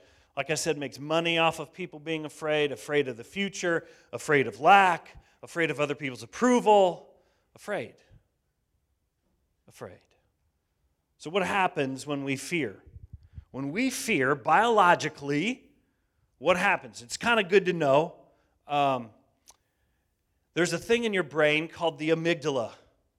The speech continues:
And your amygdala is kinda your governing center. And, uh, when there's fear, uh, in your system or in front of your imagination, and fear is produced in you,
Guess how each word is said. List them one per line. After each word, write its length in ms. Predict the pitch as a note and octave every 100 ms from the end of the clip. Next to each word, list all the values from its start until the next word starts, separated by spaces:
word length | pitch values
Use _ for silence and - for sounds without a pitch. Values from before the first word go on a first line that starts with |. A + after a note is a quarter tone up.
| _ _ _ _ _ -
And 200 | F#3+ F#3
your 240 | F#3 F3+
amygdala 640 | F#3 A#3+ E3+ D#3+ D#3 D#3+
is 120 | D#3 -
kinda 240 | F#3+ F#3
your 140 | E3+ C#3+
governing 580 | B2 D3+ C#3+ C3 B2+ A2+
center. 540 | - D3 C3+ A#2+ - _ _ _ _ _ _ _ _
And, 640 | E3 D#3+ D#3 D3+ D3+ C3 D3
uh, 300 | C#3+ C3+ A#2+ _ _
when 460 | C#3 F3+ F3 E3+ - _ _ _ -
there's 440 | D#3 F3 E3 -
fear, 720 | - - - C#4 D#3+ D#3+ G#3+ - _ _ _ _ _ _ -
uh, 140 | D#3 C#3
in 400 | F#3+ G#3 G3+ D#3 _ _
your 260 | C3+ E3 E3+
system 580 | - G#3 F#3+ - D3+ G3
or 240 | D#3 D#3+
in 140 | C#3
front 340 | C3+ - E3+ E3
of 100 | D3+
your 300 | D3+ D3+ C3+ -
imagination, 800 | D3 C#3+ B2+ C3 C3 B2+ E3 D3
and 180 | B2+
fear 420 | - - F#3 F#3+ F3
is 140 | -
produced 560 | - D3 D3+ F3 - D3+
in 160 | C3+
you, 340 | B2+ B2+ E3